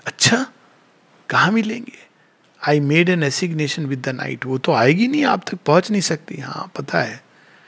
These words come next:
"In the abyss was fixed our rendezvous।" मैं जाऊँगा उसके घर। अच्छा, कैसे जाएंगे आप, क्या करने जाएंगे?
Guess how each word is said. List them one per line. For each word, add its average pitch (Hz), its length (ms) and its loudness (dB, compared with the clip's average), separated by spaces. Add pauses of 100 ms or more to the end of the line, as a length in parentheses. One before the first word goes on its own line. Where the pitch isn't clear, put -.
(380)
"In 180 100 2
the 226 260 4 (120)
abyss 208 440 2
was 175 260 2
fixed - 380 -2
our 180 160 0
rendezvous।" 131 520 -4 (520)
मैं 170 160 0
जाऊँगा 135 340 -2
उसके - 300 -6
घर। - 300 -6 (1300)
अच्छा, - 400 -8 (600)
कैसे 123 280 -4
जाएंगे 190 380 0
आप, 135 220 -4
क्या 160 160 2
करने 190 320 -2
जाएंगे? 143 560 -8